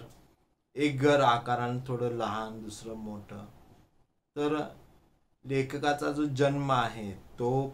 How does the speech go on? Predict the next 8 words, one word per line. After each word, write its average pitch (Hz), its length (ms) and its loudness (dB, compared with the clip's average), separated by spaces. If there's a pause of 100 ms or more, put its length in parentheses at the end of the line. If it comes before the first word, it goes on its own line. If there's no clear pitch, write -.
(120)
पाच 123 340 4
नोव्हेंबर 113 680 -4 (800)
एकोणीसशे 123 880 -4 (280)
अठ्ठावन्न 113 680 -4 (680)
असा - 240 -10
त्या, 117 240 -10 (300)
हा 107 340 -4
त्याचा 117 640 0